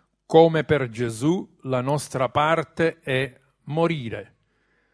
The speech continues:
Come ha detto Tonino Bello, amare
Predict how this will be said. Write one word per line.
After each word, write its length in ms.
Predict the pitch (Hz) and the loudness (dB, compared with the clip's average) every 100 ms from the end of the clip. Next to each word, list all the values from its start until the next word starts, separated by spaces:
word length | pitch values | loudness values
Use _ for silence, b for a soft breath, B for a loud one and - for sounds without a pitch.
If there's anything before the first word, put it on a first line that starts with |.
| _ | _
Come 220 | 165 175 | -2 2
ha 80 | 165 | 4
detto 380 | 151 220 - 180 | 4 4 4 0
Tonino 420 | 175 180 220 196 | 0 0 2 0
Bello, 760 | 156 156 131 135 165 190 _ _ | 4 2 2 0 0 0 _ _
amare 920 | - 147 170 220 233 226 240 - _ | 0 2 4 4 4 4 2 -2 _